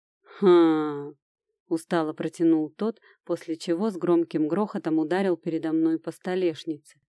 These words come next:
тем самым поставив листовку с расценками. Я, конечно, вначале подпрыгнула на месте от шока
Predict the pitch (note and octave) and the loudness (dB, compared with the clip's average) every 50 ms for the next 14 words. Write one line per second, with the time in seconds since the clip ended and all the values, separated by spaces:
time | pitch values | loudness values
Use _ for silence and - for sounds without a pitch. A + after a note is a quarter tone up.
0 | _ _ _ _ - F#3 E3+ E3+ - - G#3+ A#3 A#3+ A3 F#3+ E3+ D#3+ - E3+ E3 | _ _ _ _ -2 -2 -2 -2 -2 -4 -4 -4 -2 -2 -2 -2 -4 -6 -10 -10
1 | - - F#3 F#3 F3+ F3 F3 - - F#3+ F#3+ - - - A3 F3+ - - - D#3+ | -8 -8 -8 -8 -8 -10 -12 -12 -12 -12 -12 -10 -6 -4 -4 -4 -6 -8 -12 -10
2 | - F3 F3+ F#3 - _ - G#3 F3+ D#3+ D3+ - - D#3 D3+ C#3+ _ _ _ _ | -6 -6 -8 -8 -8 _ -2 0 0 0 -2 -4 -10 -14 -14 -14 _ _ _ _
3 | _ _ _ _ _ _ _ _ _ _ _ _ _ _ _ _ _ _ _ - | _ _ _ _ _ _ _ _ _ _ _ _ _ _ _ _ _ _ _ -12
4 | D#3+ E3 F3 F3 - F#3 F3+ F3+ F3+ F3 - - F#3 E3 D#3+ E3+ F3 F3 - - | -10 -8 -6 -2 2 2 4 4 4 2 0 0 -2 0 2 2 2 2 0 0
5 | G3+ F#3+ F#3 E3+ E3+ - F3+ F3 - - - G3 G#3 F3 F3+ F3+ E3+ E3 E3 E3+ | 0 0 0 0 -2 -4 -8 -8 -8 -8 -4 -2 -2 0 2 2 2 4 4 4
6 | E3+ E3 E3 F3+ G3+ A3+ G#3 - - F#3+ E3 E3 - - - G3 F3+ E3 - - | 4 4 4 4 2 2 0 -2 -4 -2 -2 -2 -4 -6 -6 -4 -4 -4 -6 -10
7 | D3+ | -18